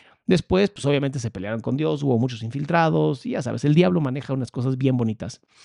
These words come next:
Y entonces aparecimos los terapeutas, ¿ok? El terapeuta original, sí, terapeuta original no hablaba, solo escuchaba. Y tú te curabas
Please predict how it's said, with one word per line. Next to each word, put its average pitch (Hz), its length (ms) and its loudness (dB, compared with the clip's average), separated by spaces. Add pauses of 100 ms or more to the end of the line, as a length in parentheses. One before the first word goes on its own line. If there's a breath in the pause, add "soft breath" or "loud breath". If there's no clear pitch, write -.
(320 soft breath)
Y - 80 4
entonces 160 220 2
aparecimos 135 320 -8
los 120 80 -14
terapeutas, - 500 -20 (440)
¿ok? - 140 -6 (460)
El 151 120 -2
terapeuta 196 540 0
original, 135 920 -2 (1600)
sí, - 340 -6
terapeuta 160 600 2
original 131 720 -4 (320 soft breath)
no 147 140 2
hablaba, 165 400 0 (920)
solo 147 280 2
escuchaba. 123 540 -6 (1000)
Y 135 100 -2
tú 135 100 6
te 147 100 0
curabas 170 480 0